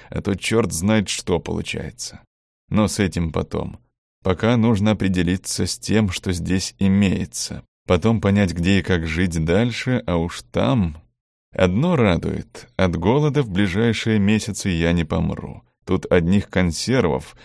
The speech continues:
года на три. Помню я их, в лётный паёк входят. Сколько мы их с батей из матросских нычек вынесли, у, -у, у.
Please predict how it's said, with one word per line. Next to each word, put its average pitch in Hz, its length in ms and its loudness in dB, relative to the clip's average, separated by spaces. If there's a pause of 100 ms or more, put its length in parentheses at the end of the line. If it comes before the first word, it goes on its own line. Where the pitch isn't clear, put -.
(180)
года 92 460 2
на 80 280 0
три. - 300 -18 (760)
Помню 87 300 2
я 80 200 0
их, 82 460 -6
в 85 120 -4
лётный 110 400 2
паёк 113 420 0
входят. - 540 -10 (680)
Сколько 113 520 0
мы 101 220 4
их 80 100 -4
с 78 120 -6
батей 95 480 0
из 87 220 -2
матросских 87 680 0
нычек 95 380 -2
вынесли, 82 520 -2
у, 78 60 -4
-у, 135 560 -4
у. - 120 -16